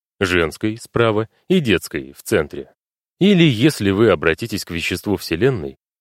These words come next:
то получите протон слева, электрон справа и нейтрон в центре.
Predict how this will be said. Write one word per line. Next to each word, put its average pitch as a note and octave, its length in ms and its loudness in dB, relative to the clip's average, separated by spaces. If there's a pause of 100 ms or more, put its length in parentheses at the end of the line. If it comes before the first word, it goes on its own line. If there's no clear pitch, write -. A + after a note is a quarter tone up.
то G2+ 80 2
получите C#3 500 0
протон F#2+ 380 0
слева, F#2 460 -2 (220)
электрон C#3 460 0
справа G2 480 -2 (280)
и F3+ 100 4
нейтрон A#2+ 500 2
в - 80 -14
центре. C#2+ 540 -4